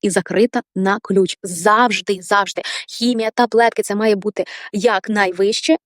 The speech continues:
і ніколи, щоб дитина не мала до цього, до певного часу, поки вона не отримає інструктаж, навик. Я також вчу, як розповідати дитині це в такій грайливій, е, формі, щоб вона зрозуміла. Е, ось така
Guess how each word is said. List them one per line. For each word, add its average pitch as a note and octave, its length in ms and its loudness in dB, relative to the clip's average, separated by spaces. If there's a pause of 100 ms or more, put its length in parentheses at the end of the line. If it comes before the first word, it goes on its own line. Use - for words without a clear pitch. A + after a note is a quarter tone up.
і G#3+ 280 2
ніколи, A3 600 6
щоб F#3 240 0
дитина G#3 320 2
не G3 100 -2
мала F#3+ 260 2
до F#3 120 2
цього, F#3+ 260 4
до F3+ 80 2
певного F#3 300 2
часу, B3 320 2
поки F3 180 -6
вона F#3 260 0 (240)
не G#3 200 4
отримає F3 600 2 (360)
інструктаж, G#3 640 0
навик. A3+ 360 2 (120)
Я F#3+ 80 0
також G3 440 0 (520)
вчу, A3 220 2
як F#3+ 140 4
розповідати G#3 760 2 (280)
дитині G3 360 2
це F#3 120 2
в F3 60 -8
такій F#3+ 200 0
грайливій, F#3+ 680 2
е, E3 320 2
формі, A#3 260 4
щоб G3 160 -4
вона F#3+ 160 2
зрозуміла. F#3 460 -2 (400)
Е, F3+ 340 4 (200)
ось G#3+ 300 2
така G3 360 2